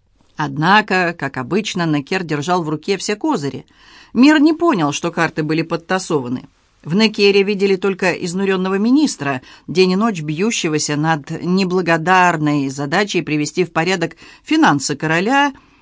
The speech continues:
и выбивающегося из сил, чтобы приблизить народ к трону. Именно эту версию зафиксировала история, и этот портрет принят большинством людей.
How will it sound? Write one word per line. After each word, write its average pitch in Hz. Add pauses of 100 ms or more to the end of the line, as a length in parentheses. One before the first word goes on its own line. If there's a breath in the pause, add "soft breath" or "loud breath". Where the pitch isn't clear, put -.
(280 soft breath)
и 294
выбивающегося 185
из 147
сил, 254 (140)
чтобы 156
приблизить 175
народ 156 (140)
к -
трону. 160 (560)
Именно 185
эту 233
версию 254
зафиксировала 151
история, 135 (300 loud breath)
и 156
этот 254
портрет 220
принят 208
большинством 220
людей. 143